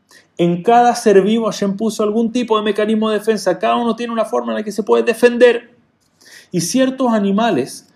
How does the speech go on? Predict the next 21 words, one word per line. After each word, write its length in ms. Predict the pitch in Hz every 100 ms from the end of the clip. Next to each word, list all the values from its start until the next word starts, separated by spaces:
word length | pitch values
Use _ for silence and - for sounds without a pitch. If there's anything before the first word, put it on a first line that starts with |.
| _ -
no 240 | 147 214
los 140 | 226 -
puedes 300 | 208 208 202
capturar 540 | 196 185 - 160 185
si 140 | - 156
no 80 |
eres 200 | 165 170
experto 500 | 160 - - - 156
en 60 | 165
capturar 380 | 160 - 143 123
a 60 |
los 140 | 135 147
animales. 400 | 170 208 98 - _ _ _ _ _ _ _ _ _ _ _ - -
Por 160 | 120 139
ejemplo, 540 | - 127 104 139 151 _ _ _
el 160 | 160 160
ave, 300 | 120 110 113 _ _ _ _ _ _ _ _ -
un 120 | 151
pájaro 400 | 202 190 165 143
que 100 | 127
vuela. 400 | 117 156 107